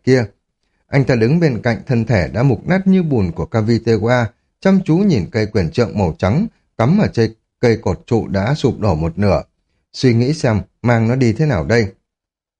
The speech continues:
Cùng lúc đó anh ta tự nhiên trong lòng đã đặt tên cho vật phong ấn này, quyền trượng hải thần. Ờ, từ cảm thụ cùng với phản ứng vừa rồi mà xét thì mình miễn cưỡng có thể tới gần nó nhổ nó xuống,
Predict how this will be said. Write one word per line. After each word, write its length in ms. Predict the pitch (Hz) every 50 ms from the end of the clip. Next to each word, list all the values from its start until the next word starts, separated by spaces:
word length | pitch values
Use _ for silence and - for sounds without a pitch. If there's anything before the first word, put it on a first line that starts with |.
| _ _ _ _ _ _ _ _ _ _ _ _ -
Cùng 180 | - 147 151 170
lúc 180 | 214 226 -
đó 100 | - 120
anh 180 | 135 165 165 165
ta 140 | 156 139 135
tự 180 | - - 113
nhiên 280 | 85 98 123 127 120 110
trong 220 | - 127 123 120
lòng 220 | 117 104 82 73 78
đã 100 | 98 117
đặt 220 | 123 123 104 - _
tên 220 | - 120 117 110 98
cho 120 | - 110
vật 200 | 104 101 85 - _ -
phong 180 | 107 110 101
ấn 180 | 92 101 143 180
này, 180 | 156 101 80 76 - _ _ _ _ _ _ -
quyền 260 | 127 120 98 80 71
trượng 240 | - 113 107 - -
hải 220 | 120 107 80 69
thần. 300 | - - 95 92 80 - - _ _ _ _ _ _ _
Ờ, 260 | - 95 95 87 - - _ _ _ _ _ _ _ -
từ 320 | 143 143 135 127 123 120 - _ _ _ _ -
cảm 220 | - 131 107 92 104
thụ 280 | - 143 139 117 - -
cùng 160 | 131 127 139
với 80 | 175 196
phản 200 | 196 151 104 98
ứng 160 | 123 165 196
vừa 160 | 180 139 110
rồi 180 | 95 110 110 107
mà 160 | 107 107 107
xét 240 | 104 - 196 208 208 -
thì 80 | 123 101
mình 260 | 98 98 92 85 90
miễn 240 | 110 131 156 175 160
cưỡng 220 | 165 151 180 196
có 100 | 190 196
thể 160 | 190 117 82
tới 240 | - - 98 117 151
gần 240 | 156 120 80 73 76
nó 160 | 85 87 120
nhổ 280 | 160 170 151 92 71 -
nó 140 | 87 117
xuống, 320 | - - 113 107 139 202